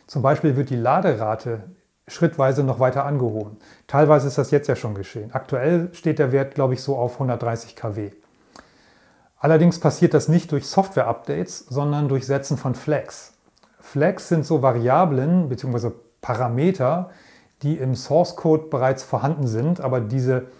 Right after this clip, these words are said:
Parameter können ohne Software-Update gesetzt werden. Das geht einfach über eine L-T-E-Verbindung. Die kann man sozusagen, da kann man Werte einspielen. Und durch diese Flags, da werden zum Beispiel auch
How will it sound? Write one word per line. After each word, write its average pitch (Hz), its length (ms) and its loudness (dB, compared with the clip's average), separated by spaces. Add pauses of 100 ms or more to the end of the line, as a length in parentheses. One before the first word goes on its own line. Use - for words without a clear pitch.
(280)
Parameter 151 640 2
können 165 640 0
ohne 214 260 6
Software-Update 147 840 0
gesetzt 147 440 -2
werden. 104 180 -6
Das 104 140 -10
geht 131 120 -2
einfach 151 300 0
über 139 160 -4
eine 135 100 -2
L-T-E-Verbindung. 113 880 -6 (1120)
Die 131 80 -8
kann 139 120 -2
man 135 140 0
sozusagen, 123 760 0
da 117 80 -4
kann 135 100 -4
man 123 160 2
Werte 139 280 2
einspielen. 120 560 -8
Und 117 180 -6
durch 147 180 -2
diese 135 220 0
Flags, - 640 -2 (480)
da 139 120 -2
werden 151 320 2
zum 151 160 -2
Beispiel 143 300 2
auch 139 340 0